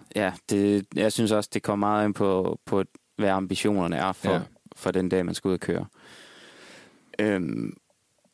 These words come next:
Speaker 1: også, øh, i forhold til vejret. Selvom man har et, et sommerskinsuit,
Speaker 2: Ja.
Speaker 1: så hvis der er rigtig varmt, så vil jeg hellere køre i sommerbuks og sommertrøje. Øhm.
Speaker 2: Det kan du godt have ret i.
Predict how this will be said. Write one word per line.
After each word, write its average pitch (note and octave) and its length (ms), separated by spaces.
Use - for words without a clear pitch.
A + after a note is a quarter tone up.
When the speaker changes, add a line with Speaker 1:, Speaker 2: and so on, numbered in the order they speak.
Speaker 1:
også, G#2+ 480
øh, G2 280
i F2+ 40
forhold G2 280
til F#2 160
vejret. G2 280
Selvom A#2 280
man F#2 120
har G2+ 240
et, F#2 120
et - 80
sommerskinsuit, G2 920
Speaker 2:
Ja. - 40
Speaker 1:
så G2 640
hvis F#2+ 180
der G2 80
er - 220
rigtig - 320
varmt, - 320
så - 180
vil F#2 80
jeg F2+ 60
hellere F2+ 200
køre - 180
i E2+ 40
sommerbuks F2+ 600
og C#2 360
sommertrøje. F2 560
Øhm. D#2+ 460
Speaker 2:
Det A#2 100
kan A2+ 100
du G#2 40
godt G#2+ 160
have G2 160
ret G2+ 60
i. G2 120